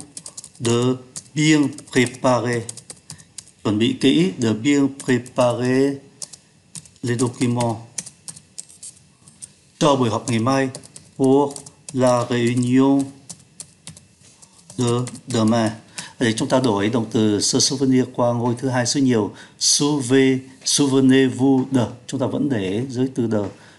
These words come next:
Souvenez-vous de bien préparer, chuẩn bị kỹ, les documents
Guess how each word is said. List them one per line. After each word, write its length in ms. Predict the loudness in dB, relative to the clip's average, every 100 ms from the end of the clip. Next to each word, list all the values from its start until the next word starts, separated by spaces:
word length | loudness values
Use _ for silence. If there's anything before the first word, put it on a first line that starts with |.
| -6
Souvenez-vous 1300 | -4 0 0 0 0 0 0 -2 -4 -4 -4 -2
de 260 | 0 0 0 -2
bien 260 | 0 2 0 -6 -6
préparer, 800 | -4 -2 -2 0 0 0 -2 -4 -6
chuẩn 180 | -4
bị 180 | -4 -6 -4
kỹ, 380 | -2 0 0 -2 -6 -20 -20 _ _ -6
les 380 | 0 4 4 2
documents 680 | -2 -2 0 2 2 0